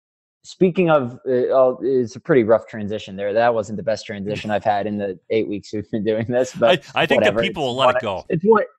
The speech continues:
Speaker 1: it's one oh eight in the morning. Who cares? Um, you mentioned it earlier. The defensive side of the ball is what's gonna need to step up this year to put the Packers over the top. I, listen, hot seat, hot seat, whatever.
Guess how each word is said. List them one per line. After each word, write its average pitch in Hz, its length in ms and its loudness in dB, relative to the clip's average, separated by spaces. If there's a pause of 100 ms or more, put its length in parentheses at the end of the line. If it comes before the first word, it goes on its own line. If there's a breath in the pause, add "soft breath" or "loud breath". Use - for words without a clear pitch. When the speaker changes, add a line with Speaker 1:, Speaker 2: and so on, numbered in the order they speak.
(160)
Speaker 1:
it's 170 140 -8
one 202 160 4
oh 147 100 4
eight 131 120 2
in 113 60 -6
the 110 80 -6
morning. 104 340 -8
Who 143 120 -2
cares? 104 360 -2 (400)
Um, 123 380 2 (760)
you 175 120 6
mentioned 185 340 2
it 143 60 2
earlier. 135 320 4
The 120 80 -2
defensive 139 520 0
side 131 220 2
of 123 40 4
the 117 60 0
ball 120 200 2
is 113 160 -6
what's 120 200 -4
gonna 117 220 -4
need 113 280 -6
to 113 120 -6
step - 300 2
up 107 180 2
this 107 240 -6
year 110 140 0
to - 120 -8
put 98 180 -10
the - 60 -20
Packers 104 400 -4
over 98 160 -4
the 90 80 -10
top. 92 300 -10 (1120)
I, 156 240 2
listen, 139 420 2
hot 156 320 0
seat, 143 320 0
hot 131 280 0
seat, 123 260 -2
whatever. 110 580 2